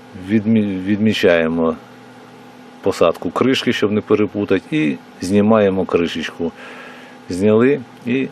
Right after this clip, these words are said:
бачимо, що у нас всередині контур знаходиться. Беремо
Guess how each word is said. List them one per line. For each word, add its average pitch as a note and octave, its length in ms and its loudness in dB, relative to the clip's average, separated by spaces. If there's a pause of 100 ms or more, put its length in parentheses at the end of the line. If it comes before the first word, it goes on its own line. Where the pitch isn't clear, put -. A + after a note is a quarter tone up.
(220)
бачимо, G2+ 440 0
що - 160 -2
у - 20 -4
нас E2+ 340 -2
всередині E2 580 -2 (340)
контур C3+ 440 0 (420)
знаходиться. A2 680 0 (1600)
Беремо C#3 540 8